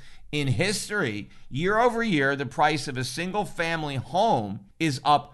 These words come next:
twenty-two point nine percent. We've never seen that before, not even during the housing bubble. The median price now of a home in America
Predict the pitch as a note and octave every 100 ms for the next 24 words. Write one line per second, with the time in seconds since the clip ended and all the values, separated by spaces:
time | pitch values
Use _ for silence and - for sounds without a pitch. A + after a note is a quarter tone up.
0 | - - F#3 F#3 F3+ F#3+ F#3 - - E3
1 | D3+ D3+ C3+ - - - D#3 C#3 - -
2 | - A2+ C#3 C#3+ C#3+ C#3 C3 C3+ - D#3+
3 | C3+ - - _ - D3+ F#3+ D#3+ G#3 G#3
4 | G#3+ - G3+ A#3 G3 C#3 A#2 - A#2+ F#2+
5 | D#3 G3+ C4+ B3+ G#3 G3 C3 E3+ E3 D3+
6 | C#3 - B2 A#2+ D#3 G#3 D#3 B2+ G2+ F#2+
7 | D#2+ - - - _ - C#3+ D#3 D3 C3+
8 | - _ _ - D#3+ A3+ A#3+ G#3+ - F#3
9 | E3+ D#3+ C#3+ B2 B2+ - C#3+ D3+ F3+ G3+
10 | G#2 A#2+ - - D#3 E3+ F#3+ D3 C3+ B2